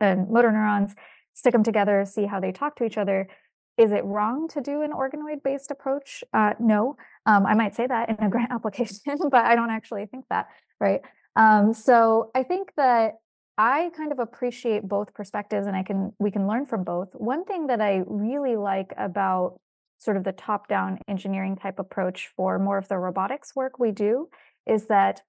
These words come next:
part of what we want to think about when we think about building with biology is not just, um, creating architectures that already exist in nature, but potentially creating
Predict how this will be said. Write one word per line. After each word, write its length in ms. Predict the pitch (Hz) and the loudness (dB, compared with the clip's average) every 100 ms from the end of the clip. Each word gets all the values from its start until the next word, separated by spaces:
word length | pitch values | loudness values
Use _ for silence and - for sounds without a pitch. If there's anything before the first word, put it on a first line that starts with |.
| - | -6
part 180 | 302 339 | -4 -4
of 180 | 330 | -4
what 300 | 247 220 208 | -4 -4 -4
we 500 | 208 196 202 220 226 | -6 -6 -4 -2 -2
want 320 | 233 214 202 196 | -4 -6 -8 -8
to 100 | 190 | -10
think 300 | - 240 254 | -6 -4 -2
about 400 | 208 180 170 - | -2 -2 -2 -2
when 100 | 190 | -4
we 80 | |
think 200 | 185 202 | -4 -4
about 200 | 196 185 | -4 -4
building 260 | 185 185 190 | -4 -6 -4
with 100 | 180 | -4
biology 720 | 185 180 202 208 180 180 175 | -4 -4 -4 -6 -4 -6 -4
is 300 | 180 180 180 - - _ _ | -4 -4 -4 -10 -20 _ _
not 440 | 208 214 214 220 | 0 2 2 0
just, 720 | 214 220 202 196 190 - - - | -4 -2 0 0 -4 -16 -20 -10
um, 520 | 196 190 180 180 185 190 _ | -6 -4 -4 -6 -8 -12 _
creating 400 | - 214 208 208 | -2 2 2 2
architectures 920 | 185 185 190 190 - 196 202 240 233 - _ _ | -2 -6 -8 -10 -6 -4 -2 -4 -6 -12 _ _
that 160 | 202 - | 0 2
already 360 | 185 190 190 | 2 2 2
exist 400 | 185 185 185 180 | 0 -2 -8 -6
in 120 | 185 180 | -4 -2
nature, 420 | 175 185 320 403 - | -2 -2 -6 -4 -2
but 140 | 196 | -2
potentially 760 | 196 - 214 220 214 202 190 196 - _ - | -2 -2 -2 -2 0 0 0 -2 -12 _ -10
creating 640 | - 202 196 196 190 185 | 0 4 4 2 2 0